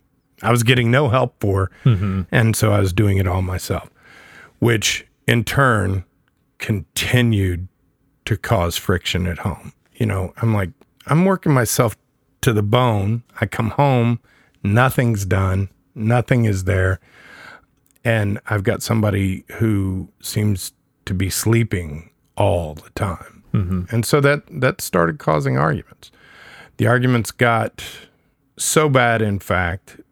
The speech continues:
Speaker 1: that, uh, a-, and it wasn't necessarily the arguments, it was the accusations.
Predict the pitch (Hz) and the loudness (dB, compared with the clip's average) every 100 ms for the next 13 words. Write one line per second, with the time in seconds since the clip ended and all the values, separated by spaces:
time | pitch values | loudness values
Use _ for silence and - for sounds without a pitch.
0 | _ 113 110 107 101 - - _ - 123 | _ -4 -2 0 -4 -10 -20 _ -2 -2
1 | - 117 - 160 147 156 175 190 175 123 | -2 -4 -2 -2 2 2 2 2 2 2
2 | 127 - 143 123 107 95 104 113 110 95 | 2 2 2 4 2 2 2 2 2 -2
3 | 85 - - 123 104 104 104 117 117 107 | -6 -6 0 0 0 0 2 2 2 -2
4 | 95 101 101 - - - - | 0 2 2 0 -6 -10 -16